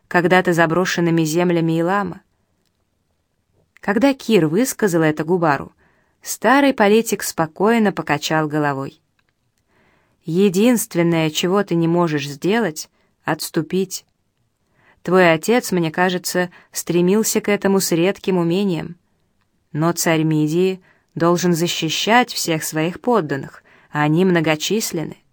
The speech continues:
Уже теперь, наверное, лидийцы осадили каппадокийцев в их дальней крепости, которой посчастливилось вырасти на руинах хетов".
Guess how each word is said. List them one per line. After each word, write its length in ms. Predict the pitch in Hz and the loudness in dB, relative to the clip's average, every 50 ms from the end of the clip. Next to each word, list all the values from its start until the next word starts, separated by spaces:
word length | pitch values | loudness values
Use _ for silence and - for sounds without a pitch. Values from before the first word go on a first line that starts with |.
| _ _ _ _ _ _ _ _ _ _ _ _ - | _ _ _ _ _ _ _ _ _ _ _ _ -6
Уже 220 | 185 190 220 240 240 | -2 2 2 2 2
теперь, 480 | - 226 - - 240 262 277 269 214 | 2 -2 -4 0 2 4 4 4 4
наверное, 520 | 190 170 165 165 185 202 202 202 180 170 160 | 4 4 4 4 4 2 2 2 2 2 2
лидийцы 600 | 160 156 151 156 175 185 196 - - 214 208 208 _ _ _ _ _ _ - | 2 2 2 2 0 0 -2 -2 -4 -4 -4 -6 _ _ _ _ _ _ -6
осадили 540 | - 156 - 190 175 165 180 208 220 233 226 | -4 -2 2 2 2 2 4 4 4 4 4
каппадокийцев 1040 | 226 - 175 - 190 175 170 165 160 - - 240 254 247 - - 139 131 - - _ - - - _ - | 2 0 -2 0 2 2 2 0 0 -2 -2 -2 -2 -2 -4 -6 -10 -10 -10 -14 _ -20 -20 -20 _ -2
в 100 | 156 180 | 0 0
их 120 | 170 160 | 2 2
дальней 360 | 151 170 160 156 151 170 196 | 4 4 4 4 2 2 0
крепости, 600 | 190 - 208 214 214 - - - - - - - _ _ _ _ _ _ _ | -2 0 -2 -2 -2 -2 -6 -10 -8 -10 -10 -14 _ _ _ _ _ _ _
которой 380 | - - 147 - 180 214 226 220 | -12 -8 -2 2 4 4 4 4
посчастливилось 840 | - 196 185 - - 180 - - 170 175 208 202 202 185 180 - - | 4 2 0 0 0 -2 -2 0 0 2 2 2 2 0 0 -2 -2
вырасти 480 | 143 160 208 233 226 202 - - - | -2 0 0 0 0 -2 -4 -4 -2
на 140 | 160 156 156 | 0 2 2
руинах 340 | 156 156 156 147 147 165 185 | 2 2 2 0 -2 -4 -6
хетов". 500 | - - 196 165 - - - - - _ | -6 -4 -4 -4 -4 -6 -12 -18 -18 _